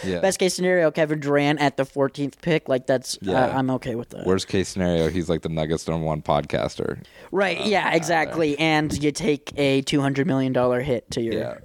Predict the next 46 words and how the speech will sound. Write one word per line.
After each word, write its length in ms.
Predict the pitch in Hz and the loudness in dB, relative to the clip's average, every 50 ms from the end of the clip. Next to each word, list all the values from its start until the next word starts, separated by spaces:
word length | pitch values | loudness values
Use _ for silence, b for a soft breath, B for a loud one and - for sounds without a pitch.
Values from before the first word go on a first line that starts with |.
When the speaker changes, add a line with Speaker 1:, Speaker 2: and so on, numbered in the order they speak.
| - - | -20 -12
Speaker 2:
salary. 480 | - - 104 90 87 85 82 - 62 - - | -4 -2 0 0 0 -2 -2 -4 -6 -8 -8
Speaker 1:
and 100 | - 87 | -8 -6
making, 340 | 82 78 76 - 80 78 76 | -6 -6 -6 -6 -8 -4 -2
uh, 220 | 76 76 71 69 - | 0 2 2 2 2
body 340 | - 80 71 67 71 76 - | 2 2 2 2 2 0 -2
spray 360 | - - - 60 57 62 71 | -2 -2 -2 -2 0 -2 -4
and 120 | 69 - | -6 -6
stuff, 260 | - - - - - | -6 -4 -2 -2 -2
Speaker 2:
Yeah, 60 | - 165 | 0 0
Speaker 1:
you 80 | 165 | 2
know, 100 | 160 156 | 2 2
so. 40 | 151 | 2
Speaker 2:
exactly. 540 | 147 143 147 139 131 131 135 139 135 131 131 B B B B | 0 0 2 2 2 2 2 0 0 0 0 B B B B
Oh, 160 | 208 277 339 | 0 0 2
yeah, 400 | 330 370 370 370 349 339 320 294 | 2 2 2 2 2 2 2 2
that's 240 | 254 285 285 - - | 0 0 -2 -2 -4
right. 420 | 320 339 349 349 294 170 - - - - | 0 2 2 2 2 0 -2 -6 -4 -2
I 80 | 185 | -2
just 240 | 202 190 202 202 - | 0 0 0 -2 0
saw 160 | - 151 127 117 | 0 0 0 0
that. 240 | - 104 90 - B B B B B B - | -2 -4 -6 -8 B B B B B B -2
I 100 | 208 220 | 0 0
Speaker 1:
Yeah. 60 | 220 | 0
Speaker 2:
hope 380 | 220 269 262 285 277 - - - - | 0 0 0 -2 -2 -6 -10 -20 -18
he 220 | - - 208 196 196 | -12 -6 -2 0 2
has 260 | 190 190 180 170 - | 2 2 2 2 2
his 180 | 170 165 156 139 | 0 0 -2 -2
mind 440 | 147 156 160 156 156 156 156 151 | -2 0 0 2 4 2 4 4
in 60 | 160 156 | 2 2
the 80 | 151 | 2
right 240 | 143 143 135 135 - | 2 2 2 0 -2
place 360 | - - 143 139 143 135 - - | -2 0 0 0 2 0 0 0
and 120 | 143 139 | 0 0
is 160 | 135 131 131 | 0 -2 0
maybe, 500 | 135 143 139 135 131 135 131 127 127 127 B B B B B B B B B B B | 0 2 2 2 4 4 2 2 2 -2 B B B B B B B B B B B
he 120 | - - 147 | -10 -10 -8
clearly 360 | - - 185 180 175 170 160 | -4 0 0 2 4 2 2
cares 320 | - - 151 147 156 151 | 2 2 2 2 2 2
Speaker 1:
Yeah. 60 | 160 151 | 2 2
Speaker 2:
about 200 | 151 143 143 139 | 2 2 2 2
mental 280 | 139 139 131 131 131 | 2 0 2 0 0
health 400 | 147 156 135 135 147 156 - - | 2 2 4 2 2 0 0 0
and 340 | 131 135 131 131 127 123 117 | 0 0 0 0 -2 -4 -4
spirituality, 920 | - - - - 139 135 131 127 - 131 127 127 127 135 135 127 131 127 123 | -6 -6 -4 0 0 0 0 2 2 2 2 4 4 2 2 2 0 -2 -2
but 220 | 127 135 135 123 127 | 0 0 0 0 2
we 260 | 147 175 190 180 | 0 0 0 0